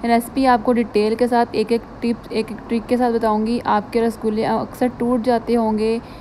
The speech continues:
या फिर बहुत ज़्यादा सख्त हो जाते होंगे, तो आज मैं आपके साथ हर एक, अ, टिप जो है वो शेयर करूंगी। शीरा हमने तैयार कर लिया, अब इसको कर देंगे साइड पे, फ्लेम को ऑफ कर देंगे। इसके बाद लेती हूँ एक पैन जिसमें मैं ऐड करती हूँ एक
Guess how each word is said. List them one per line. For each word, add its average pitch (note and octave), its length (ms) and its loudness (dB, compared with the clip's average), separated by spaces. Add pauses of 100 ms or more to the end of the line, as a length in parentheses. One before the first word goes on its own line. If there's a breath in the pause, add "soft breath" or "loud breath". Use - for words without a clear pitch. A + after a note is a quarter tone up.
(200 loud breath)
या A3+ 180 6
फिर A#3+ 160 2
बहुत A3+ 240 2
ज़्यादा A3+ 200 2
सख्त A3+ 320 -2
हो A#3+ 80 2
जाते A3 260 0
होंगे, A3 260 -2
तो - 120 -4
आज A3 340 2
मैं A#3+ 100 0
आपके A3 280 -2
साथ G#3+ 260 2 (100)
हर A3+ 200 2
एक, A3+ 100 0
अ, G#3+ 520 -4
टिप A#3 220 -2
जो A#3 100 2
है A3 160 4
वो A3 120 2
शेयर G3 260 -2
करूंगी। F#3+ 360 -4 (440 loud breath)
शीरा C4 200 6
हमने B3+ 160 4
तैयार A#3+ 220 4
कर A#3 140 0
लिया, A#3 200 2
अब A#3 60 2
इसको A#3+ 240 0
कर A3+ 140 0
देंगे G#3 300 0
साइड G3+ 320 0
पे, A#3+ 180 2
फ्लेम G#3 280 0
को G3+ 220 2
ऑफ G#3 140 -4
कर A3+ 120 2
देंगे। A#3 440 0 (520 loud breath)
इसके B3 220 -4
बाद B3 200 8
लेती A#3+ 240 4
हूँ A#3+ 100 2
एक A#3 100 0
पैन A3 440 0
जिसमें A3+ 260 -2
मैं A3 160 0
ऐड G3+ 140 0
करती G#3 280 -4
हूँ A#3 340 0
एक G#3 180 0